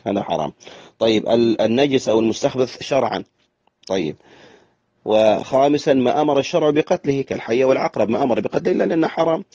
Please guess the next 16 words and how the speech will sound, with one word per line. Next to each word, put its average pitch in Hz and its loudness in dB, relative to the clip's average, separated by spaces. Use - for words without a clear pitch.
وما 139 2
نهى 170 2
الشرع 165 0
عن 160 -2
قتله 156 -2
كالضفدع 113 -2
والنحل. 123 -2
وسابعا 123 2
ما 110 0
به 107 0
ضرر 95 0
كالسم. 107 0
هذه 117 0
هي 123 0
القواعد 110 0
في 117 -2